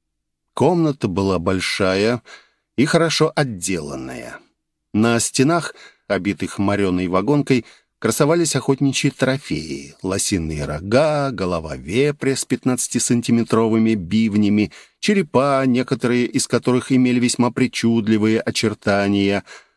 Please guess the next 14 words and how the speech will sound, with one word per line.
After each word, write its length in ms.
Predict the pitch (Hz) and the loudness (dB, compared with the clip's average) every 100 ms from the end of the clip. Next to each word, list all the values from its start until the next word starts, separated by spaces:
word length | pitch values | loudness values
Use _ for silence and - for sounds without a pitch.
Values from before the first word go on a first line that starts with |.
| _ _ _ | _ _ _
У 120 | 226 | 2
противоположной 1000 | 233 135 - 123 123 113 98 113 147 165 | 4 0 2 0 2 2 2 2 2 0
входу 360 | 160 - 165 160 | -2 0 0 0
стены 340 | 156 165 165 | 0 0 2
стоял 420 | 151 - 98 127 151 | 0 0 0 2 2
массивный 460 | 98 - 135 160 | 0 0 2 2
сервант, 680 | 143 165 135 127 127 123 - - | 2 2 2 2 2 0 -4 -10
заполненный 760 | 87 85 92 107 123 131 139 | -8 -6 -2 0 2 2 0
книгами. 840 | 127 - 80 73 139 123 123 123 - - _ _ - | -2 -6 -4 -6 -6 -8 -8 -12 -16 -20 _ _ -6
Слева 380 | - 135 165 | 2 2 4
разместился 640 | 131 87 90 - 143 147 - | 0 0 -4 0 0 0 -2
большой 380 | 78 92 - 80 | -2 -4 -2 -2
письменный 600 | 98 87 - 73 67 131 | -2 -4 -4 -8 -6 -6
стол 460 | - 139 165 160 | -2 0 0 -2